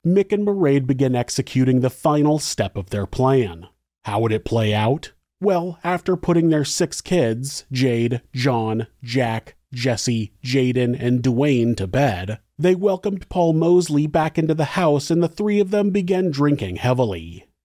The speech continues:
At some point after midnight, they engaged in a threesome together, all before around three A M on the morning of the eleventh.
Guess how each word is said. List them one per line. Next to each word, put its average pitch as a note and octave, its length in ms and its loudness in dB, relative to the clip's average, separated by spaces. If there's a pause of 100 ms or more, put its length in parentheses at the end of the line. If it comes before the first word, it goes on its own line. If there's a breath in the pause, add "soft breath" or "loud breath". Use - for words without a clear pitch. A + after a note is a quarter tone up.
(220)
At A#2+ 140 -2
some C#3 340 0
point B2 300 2
after G2+ 260 -4
midnight, G#2+ 600 0
they D#3+ 120 4
engaged E3 560 0
in D#3 80 2
a D3+ 100 2
threesome F3 640 0
together, G#2 680 -2
all F#3 220 2
before C#3+ 540 2
around C3 440 0
three C3 380 0
A A#2 200 2
M A#2 280 0
on C#3 80 2
the D3 80 2
morning F3 500 2
of G2+ 140 -4
the G2+ 80 -4
eleventh. G2+ 640 -2